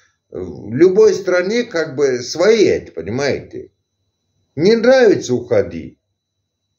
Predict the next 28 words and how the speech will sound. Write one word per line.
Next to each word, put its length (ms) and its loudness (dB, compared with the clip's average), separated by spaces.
Вот. 460 -4
Поэт-, 280 0
а, 140 -2
а 160 0
кого-то 520 4
з-, 300 -8
может, 440 -2
тебе 240 2
нравится. 880 0
Вот 240 -2
мне, 280 0
например, 520 0
вот, 220 0
например, 500 2
кого-то, 680 2
например, 580 -2
э, 480 -6
сюда 380 0
бы 120 0
я 180 6
звал 420 0
бы, 120 -8
да, 200 2
жить 340 -6
бы, 100 -10
да, 200 2
допустим, 720 -4
да. 360 -6